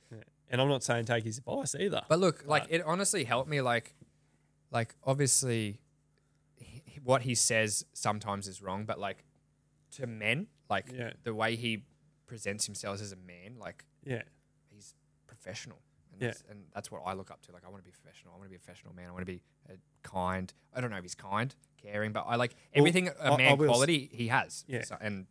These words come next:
Speaker 1: When I
Speaker 2: that's
Speaker 1: listened
Speaker 2: what
Speaker 1: to him
Speaker 2: we
Speaker 1: on Full Send podcast,
Speaker 2: Yeah.
Speaker 1: uh, they're another great group over in the
Speaker 2: Nelk
Speaker 1: States.
Speaker 2: Boys, yeah, I love the Nelk
Speaker 1: They,
Speaker 2: Boys.
Speaker 1: <laughs> I think they took the piss out of him a little bit. Like,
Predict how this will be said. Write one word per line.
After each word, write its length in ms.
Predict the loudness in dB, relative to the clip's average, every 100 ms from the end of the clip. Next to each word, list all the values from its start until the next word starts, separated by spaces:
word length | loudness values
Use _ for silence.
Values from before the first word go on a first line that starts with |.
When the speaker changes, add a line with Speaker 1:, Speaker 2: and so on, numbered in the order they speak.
| -2
Speaker 1:
When 140 | 2
I 40 | 2
Speaker 2:
that's 100 | 2
Speaker 1:
listened 240 | 2 2
Speaker 2:
what 60 | 4
Speaker 1:
to 80 | 4
him 100 | 4
Speaker 2:
we 60 |
Speaker 1:
on 280 | 2 0 -4
Full 240 | -4 -4 -2
Send 300 | 0 -2 -2
podcast, 560 | -2 -2 -4 -4 -6 -2
Speaker 2:
Yeah. 220 | -2 -4 _ -8
Speaker 1:
uh, 60 | 0
they're 160 | 2
another 400 | 2 -2 -4 -4
great 240 | -4 -6 -6
group 220 | -6 -4
over 160 | -6 -6
in 40 |
the 60 | -8
Speaker 2:
Nelk 20 |
Speaker 1:
States. 360 | 0 2 4 4
Speaker 2:
Boys, 200 | 2 2
yeah, 200 | 0 0
I 40 |
love 180 | -2 -4
the 80 | -8
Nelk 180 | -8 2
Speaker 1:
They, 480 | 4 6 6 4 -2 -12 _ 2
Speaker 2:
Boys. 20 |
Speaker 1:
<laughs> 280 | 4 4 2
I 40 |
think 180 | 0 2
they 120 | 2
took 240 | 2 0 0
the 80 |
piss 320 | -6 0 2 4
out 180 | 4 2
of 60 |
him 120 | -2
a 40 | -4
little 280 | 0 2 2
bit. 320 | 0 -2 -2
Like, 320 | -4 -4